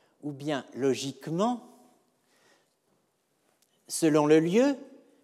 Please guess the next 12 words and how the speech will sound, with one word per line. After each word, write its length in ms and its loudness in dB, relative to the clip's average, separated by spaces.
ou 180 -6
selon 540 0
le 180 -4
concept ? 720 -4
Bon, 160 -8
enfin, 140 -20
vous 380 -20
voyez 160 -8
que 100 -10
logiquement, 880 -6
c'est 220 -6
logos. 560 2